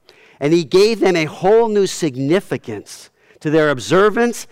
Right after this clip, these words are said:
and understanding of the Passover meal. Remember that night, and he was betrayed. They had that Passover meal, which they had, they had observed that for a long time as Jews.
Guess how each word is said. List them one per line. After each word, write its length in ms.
and 160
understanding 680
of 100
the 80
Passover 640
meal. 460
Remember 240
that 160
night, 420
and 100
he 60
was 140
betrayed. 500
They 140
had 220
that 180
Passover 460
meal, 180
which 160
they 140
had, 120
they 160
had 220
observed 460
that 340
for 160
a 80
long 380
time 420
as 180
Jews. 600